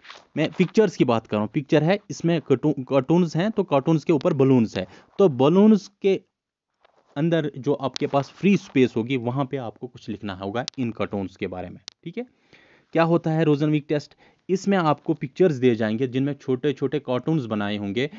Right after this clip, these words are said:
तो उनके ऊपर थोड़े, छोटे-छोटे बलून्स होंगे,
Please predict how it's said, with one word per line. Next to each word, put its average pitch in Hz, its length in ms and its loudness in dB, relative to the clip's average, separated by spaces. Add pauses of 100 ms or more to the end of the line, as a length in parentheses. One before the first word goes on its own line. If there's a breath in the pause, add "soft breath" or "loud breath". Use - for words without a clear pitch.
(200 loud breath)
तो 165 60 -2
उनके 147 260 2
ऊपर 160 220 2
थोड़े, 139 400 -6
छोटे-छोटे 147 460 -4
बलून्स 135 460 0
होंगे, 143 300 -4